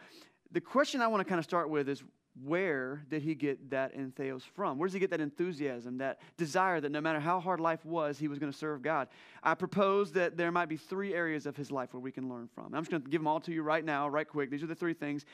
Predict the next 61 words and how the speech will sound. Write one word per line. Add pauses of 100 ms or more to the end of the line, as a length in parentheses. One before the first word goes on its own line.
(180)
I
believe
it
was
because
he
t-, (120)
trusted
God
daily. (300)
I
believe
it
was
because
he
walked
with
God
daily. (160)
And
I
believe
it
was
because (100)
he
worshiped
God
daily. (400)
The
things
he
did
daily,
he
trusted
God,
he
walked
with
God, (340)
he
worshiped
God.
And
so
just
leave
that
up
there,
and
we're
gonna
kinda
go
through
those
real
quick.